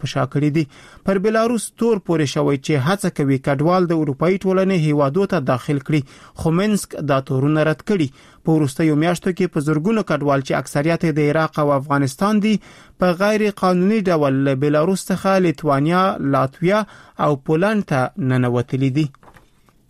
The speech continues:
له کابله پرون یو پنځوس کسان یوګندا ته ورسېدل. د یوګندا حکومت پرته له دې چې د دې کسانو د هویت په اړه څه ووایي، په یوه اعلامیه کې څرګنده کړه چې په دې کې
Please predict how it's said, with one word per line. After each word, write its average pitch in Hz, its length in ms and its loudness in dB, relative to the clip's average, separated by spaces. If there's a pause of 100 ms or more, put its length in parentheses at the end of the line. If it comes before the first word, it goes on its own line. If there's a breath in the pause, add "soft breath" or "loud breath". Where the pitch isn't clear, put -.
(960 loud breath)
له 202 120 2
کابله 247 520 0
پرون 226 340 0
یو 220 300 0
پنځوس 180 380 -2
کسان 175 340 0
یوګندا 147 460 0 (100)
ته 151 160 -2
ورسېدل. 139 720 0
د 147 180 2
یوګندا 165 540 0
حکومت 180 400 -2
پرته 180 300 0
له 170 120 0
دې 175 180 2
چې 175 120 -2
د 156 140 0
دې 165 80 2 (100)
کسانو 165 400 -2
د 135 120 0
هویت 170 340 0
په 196 120 0
اړه 185 200 0
څه 196 100 -4
ووایي، 190 380 2 (420 loud breath)
په 175 100 2
یوه 175 160 2
اعلامیه 190 480 0
کې 202 160 -4
څرګنده 185 420 0
کړه 180 200 0
چې 180 160 0
په 160 60 0 (100)
دې 170 100 4 (100)
کې 170 220 0